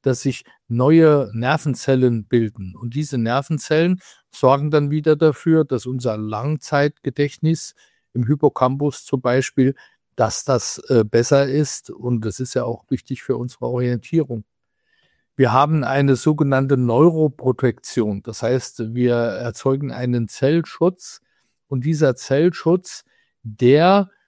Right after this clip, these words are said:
schützt bestehende Gehirnzellen vor Schäden und vor einem vorzeitigen Abbau. Und das ist entscheidend, wenn's darum geht, der Demenz beziehungsweise Alzheimer entgegenzuwirken.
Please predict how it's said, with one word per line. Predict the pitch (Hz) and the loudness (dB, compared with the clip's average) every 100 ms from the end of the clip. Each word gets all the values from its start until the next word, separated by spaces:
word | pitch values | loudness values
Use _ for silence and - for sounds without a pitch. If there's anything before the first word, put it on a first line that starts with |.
| _ | _
schützt | - - 208 - - - | -16 0 2 0 -16 -6
bestehende | 123 - 143 160 143 | -6 0 0 0 -2
Gehirnzellen | 131 127 139 156 156 156 151 | 0 2 2 0 2 2 0
vor | - 123 | -2 -2
Schäden | - 123 135 170 196 | 2 4 4 2 0
und | 139 165 147 | 0 -2 -2
vor | 143 | -4
einem | 123 127 120 | -2 -4 -4
vorzeitigen | - 143 - 127 131 135 131 | -2 -2 -2 -4 -4 -6 -6
Abbau. | 151 175 135 98 95 - _ _ _ - | -6 -4 -2 -4 -6 -16 _ _ _ -8
Und | 117 | -2
das | 139 196 | 0 0
ist | 180 156 | -2 -4
entscheidend, | - 127 143 170 165 143 | -2 2 2 2 -2 -2
wenn's | 131 117 - - | -4 -4 -8 -4
darum | 123 143 147 143 | -2 0 0 -2
geht, | 139 127 - | -2 -4 -4
der | 110 | -6
Demenz | - 104 107 123 190 196 - | -2 -4 -2 0 0 -2 -8
beziehungsweise | 120 - 131 131 - 123 123 123 - - | -16 -8 -8 -8 -6 -4 -4 -4 -8 -10
Alzheimer | 120 127 - 120 120 | -10 -10 -8 -8 -10
entgegenzuwirken. | 110 120 117 120 - 117 117 117 117 | -12 -16 -14 -12 -12 -14 -14 -16 -20